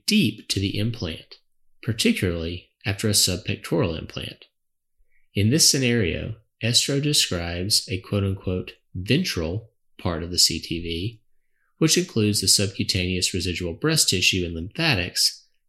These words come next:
and part of the pectoralis major. The quote-unquote dorsal part of the C T V includes the lymphatic plexus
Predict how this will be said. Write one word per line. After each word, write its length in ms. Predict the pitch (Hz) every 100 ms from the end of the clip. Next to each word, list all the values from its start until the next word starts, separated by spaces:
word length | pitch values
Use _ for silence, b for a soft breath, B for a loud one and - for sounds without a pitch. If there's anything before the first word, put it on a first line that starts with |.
| -
and 300 | 147 147 143
part 240 | - 95
of 80 | 95
the 60 | 98
pectoralis 680 | - 90 - 85 80 80 113
major. 460 | 107 98 - - _ _ _ _ _ _ _ - -
The 100 | 107
quote-unquote 640 | - 113 107 101 98 80 - _ _
dorsal 640 | - 196 247 - 80 95 - _
part 180 | - 87
of 80 | 82
the 100 | 82
C 220 | - 87
T 200 | - 87
V 420 | 85 82 92 117 - - _ _ _
includes 920 | 110 107 - 107 101 101 - - - -
the 140 | 117
lymphatic 840 | 110 107 104 - 120 120 117 - -
plexus 880 | - 143 - - - - - -